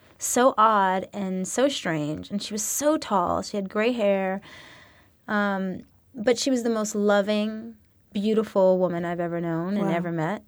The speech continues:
Speaker 1: except for my grandmother. She just saw something special in me, and so she was really invested in me and my recovery.
Speaker 2: Mm.
Speaker 1: And <clears throat> after maybe a week of evaluation, sh-,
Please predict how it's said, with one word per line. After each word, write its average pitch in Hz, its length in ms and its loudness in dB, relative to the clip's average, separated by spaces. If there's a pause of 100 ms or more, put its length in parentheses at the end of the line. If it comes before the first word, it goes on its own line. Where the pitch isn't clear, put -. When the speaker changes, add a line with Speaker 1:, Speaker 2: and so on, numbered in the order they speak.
Speaker 1:
except - 360 -8
for - 80 -8
my 165 140 -4
grandmother. 165 460 -6 (840)
She - 400 0
just 294 540 2
saw 214 340 2
something 208 340 -4
special 196 440 -6
in 233 100 0
me, 285 280 -2 (460)
and 220 180 0
so 214 140 -2
she - 160 -6
was 202 180 -4
really 214 520 2
invested 165 840 -2
in 170 320 -6
me 160 340 -6
and 175 260 -8
my 160 340 -4
recovery. 165 760 -8
Speaker 2:
Mm. 185 260 -2 (580)
Speaker 1:
And 226 480 2 (240)
<clears throat> 294 400 4
after 240 640 2 (720)
maybe 240 460 4
a 208 80 2
week 220 480 -4 (100)
of 202 160 2
evaluation, 190 1120 -2
sh-, - 100 -14